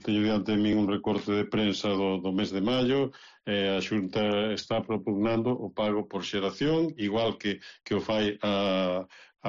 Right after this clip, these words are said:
Asociación Adega. O sea, o sea, eu creo que isto é un, é un clamor da, da sociedade,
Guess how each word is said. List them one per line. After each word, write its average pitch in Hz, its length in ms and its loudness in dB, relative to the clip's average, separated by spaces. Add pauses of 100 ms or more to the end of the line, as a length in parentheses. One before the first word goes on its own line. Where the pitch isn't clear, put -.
Asociación 107 560 0
Adega. 151 640 2 (320)
O 104 160 -2
sea, 101 320 -2
o 107 80 -4
sea, 110 160 0
eu 113 560 0
creo 139 240 2
que 127 320 2
isto - 160 -4
é 139 80 2
un, 117 400 2
é 117 80 0
un 131 240 2
clamor 127 480 2
da, 117 140 2 (420)
da 113 160 0
sociedade, 117 960 2